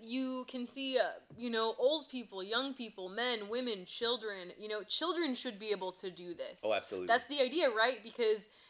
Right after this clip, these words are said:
Speaker 1: you know, you're not gonna, a kid's not gonna put up their dukes and, and fight, you know,
Speaker 2: Right,
Speaker 1: box
Speaker 2: right.
Speaker 1: with an adult,
Speaker 2: Right.
Speaker 1: right?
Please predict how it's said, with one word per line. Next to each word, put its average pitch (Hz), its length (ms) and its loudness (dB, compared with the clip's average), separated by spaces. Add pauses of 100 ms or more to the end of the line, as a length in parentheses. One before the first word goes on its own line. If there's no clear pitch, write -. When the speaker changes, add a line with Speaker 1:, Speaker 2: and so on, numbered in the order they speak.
Speaker 1:
you 247 140 0
know, 226 200 4
you're 254 160 0
not 254 240 6
gonna, 262 140 2 (260)
a 233 80 -2
kid's 269 380 2
not 240 220 8
gonna 226 140 2
put 240 200 0
up 240 140 0
their 214 140 0
dukes 240 440 -6
and, 196 220 -8
and 196 140 -10
fight, 226 400 2
you 220 100 -6
know, 202 80 -2 (160)
Speaker 2:
Right, - 120 12
Speaker 1:
box - 380 8
Speaker 2:
right. 254 80 10
Speaker 1:
with 208 140 4
an 190 80 0
adult, 220 580 0
Speaker 2:
Right. - 100 10
Speaker 1:
right? 240 240 6